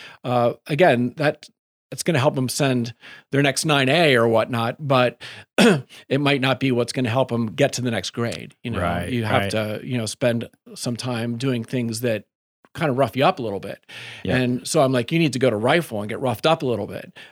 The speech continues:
Speaker 1: uh,
Speaker 2: Yeah.
Speaker 1: or you need to, you know, um, you know, go here or there and do some on-site climbing, um, and dial it back." And, uh,
Speaker 2: Yep.
Speaker 1: you know, but they're,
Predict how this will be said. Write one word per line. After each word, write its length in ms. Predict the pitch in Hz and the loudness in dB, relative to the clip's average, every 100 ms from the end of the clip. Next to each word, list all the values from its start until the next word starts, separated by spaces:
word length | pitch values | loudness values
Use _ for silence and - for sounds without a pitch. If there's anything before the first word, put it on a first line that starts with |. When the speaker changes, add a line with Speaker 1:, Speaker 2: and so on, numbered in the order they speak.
| - | -8
Speaker 1:
uh, 40 | 110 | -4
Speaker 2:
Yeah. 140 | 107 | -2
Speaker 1:
or 220 | 87 135 | 0 2
you 160 | 127 127 | 2 2
need 200 | 127 123 | 2 0
to, 320 | 127 113 120 - | 0 0 -2 -4
you 120 | 131 | -4
know, 340 | 113 110 110 - _ _ _ _ | -2 -4 -6 -12 _ _ _ _
um, 500 | - 110 101 104 117 - - | -8 -6 -6 -6 -10 -14 -12
you 140 | 156 | -6
know, 100 | 113 110 | -4 -4
go 180 | 117 | -4
here 260 | 107 143 127 | -2 0 0
or 80 | 120 | 2
there 240 | 123 127 | 2 2
and 100 | 113 | 0
do 220 | 117 117 | -2 -2
some 220 | 110 113 113 | -2 -6 -4
on-site 500 | 131 139 - 107 - | -2 -2 -2 -6 -6
climbing, 600 | 117 95 107 104 104 - - - - | -8 -6 -6 -8 -8 -12 -20 -20 -10
um, 280 | 113 135 135 - | -8 -8 -10 -4
and 140 | 123 | 0
dial 280 | 123 127 117 | 2 2 0
it 100 | 104 | 0
back." 500 | 135 139 104 - - - | 0 0 -2 -10 -20 -12
And, 340 | 117 113 110 | -8 -6 -6
uh, 180 | 117 113 | -6 -2
Speaker 2:
Yep. 160 | 80 - 220 147 | -4 -4 -10 -8
Speaker 1:
you 60 | |
know, 100 | 120 | -4
but 180 | 123 180 | -2 2
they're, 300 | 202 202 - | 6 6 6